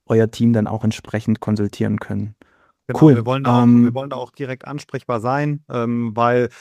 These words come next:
Speaker 2: äh, ich glaube, dass für manche, wenn sie das dann das erste Mal hören, denken sie, „Boah,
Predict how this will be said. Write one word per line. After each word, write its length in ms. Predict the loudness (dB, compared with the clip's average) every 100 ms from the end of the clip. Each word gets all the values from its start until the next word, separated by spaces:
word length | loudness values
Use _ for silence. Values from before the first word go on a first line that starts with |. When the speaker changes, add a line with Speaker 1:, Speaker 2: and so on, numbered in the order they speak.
| -20 -20 -8
Speaker 2:
äh, 480 | -2 0 0 -4 -12
ich 120 | -4
glaube, 360 | 4 4 4 4
dass 400 | 2 0 -10 -14
für 300 | -16 -6 -2
manche, 720 | 0 0 0 0 0 2 0 0
wenn 160 | -2
sie 60 | -2
das 100 | -4
dann 120 | -4
das 60 | -2
erste 240 | -4 -2
Mal 220 | 0 0
hören, 200 | 0 0
denken 120 | -2
sie, 120 | -6 -8
„Boah, 260 | -8 -12